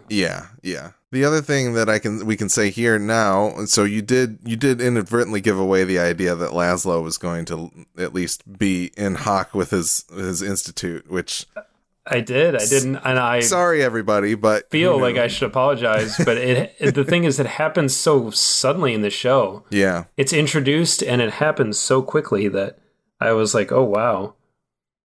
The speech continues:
Speaker 1: Is, can you remind me of what the ins-, if, if we know anything about the inciting incident, about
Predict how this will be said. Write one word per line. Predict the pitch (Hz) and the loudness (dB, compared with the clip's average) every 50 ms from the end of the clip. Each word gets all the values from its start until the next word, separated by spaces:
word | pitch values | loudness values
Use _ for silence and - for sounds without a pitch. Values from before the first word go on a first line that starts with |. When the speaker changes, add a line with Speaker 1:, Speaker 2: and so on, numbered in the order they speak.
| _ - | _ -2
Speaker 1:
Is, | 131 131 120 113 - - - 135 123 113 113 117 117 110 - 123 120 - - | 0 0 0 0 -2 -2 -4 -6 -4 -4 -6 -8 -10 -10 -12 -16 -16 -12 -6
can | - - 139 123 | -2 0 0 2
you | 127 127 123 | 2 2 2
remind | 123 113 107 107 104 110 117 123 | 2 4 4 2 2 2 2 2
me | 127 127 123 | 2 2 2
of | 120 113 | 2 2
what | 107 113 117 113 - - | 2 0 0 0 0 0
the | 123 120 | 0 0
ins-, | 113 110 - - - - | 0 0 -2 -4 -4 -2
if, | 110 107 98 _ _ _ 82 _ | -2 -4 -4 _ _ _ -18 _
if | - 98 92 - | -10 -8 -6 -4
we | 101 95 | -2 -2
know | 90 90 87 90 98 104 104 | 0 0 2 2 2 2 2
anything | 107 107 - - 113 110 | 0 -2 -2 0 0 0
about | 107 104 107 107 | 2 0 0 0
the | - 107 101 | 0 -2 -2
inciting | 98 92 - 101 95 95 98 98 95 | -2 -2 0 0 0 0 0 0 -2
incident, | 95 92 92 - - 101 104 101 101 - | -4 -6 -6 -6 -6 -4 -4 -4 -2 -4
about | 95 92 104 95 92 95 95 - | -2 0 2 2 2 2 0 -4